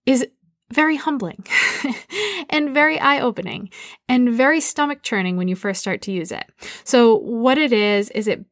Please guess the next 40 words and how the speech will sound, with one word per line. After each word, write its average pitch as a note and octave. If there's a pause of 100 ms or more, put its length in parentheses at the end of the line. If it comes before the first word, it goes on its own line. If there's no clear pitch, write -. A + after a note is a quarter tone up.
(120)
basically D4+
tracks - (340)
your A3
behavior F#3+
on F3
your E3+
phone. - (440)
It A3
tells A3
you G#3
how G3+
much -
time A#3+ (240)
you're A#3+
spending G#3+
in G3
each F#3
app C4+ (220)
or G3
each G#3+
tool C#4
on A#3+
your G#3
phone. C#4+ (300)
It's B3+
telling B3+
you C#4
how A#3
many E4+
times A#3+
you G#3
mindlessly G3
pick -
up F3+
your E3
phone. -
Like, G#3
it G3+
can G3+
register A3